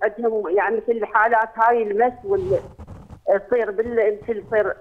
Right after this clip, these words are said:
حالات هاي أعراض مال المس، القلق والوسوسة والها، يعني مريض واحد نفسيا من يصلي تصير الوسوسة بكثرة والقلق وخاف الصلاة، يعني ما تنقبل.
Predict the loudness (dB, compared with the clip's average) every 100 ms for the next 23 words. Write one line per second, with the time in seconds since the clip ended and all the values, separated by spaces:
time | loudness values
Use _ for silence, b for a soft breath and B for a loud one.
0 | -14 0 2 4 2 4 4 4 4 4
1 | 4 2 4 2 2 2 0 -4 _ _
2 | _ -14 -2 0 4 2 0 -14 -20 _
3 | -4 -2 0 0 0 0 -2 2 2 2
4 | 0 0 0 -2 _ _ _ _ _ _
5 | _ _ -4 0 2 2 -2 -6 0 2
6 | 2 2 2 2 0 2 0 0 0 0
7 | 2 0 0 0 0 -4 0 2 2 2
8 | 0 0 2 0 0 -4 -2 2 2 2
9 | -6 _ _ -2 -2 0 0 2 0 -2
10 | -2 -4 0 0 -2 -2 0 4 4 2
11 | 2 2 2 2 2 2 0 0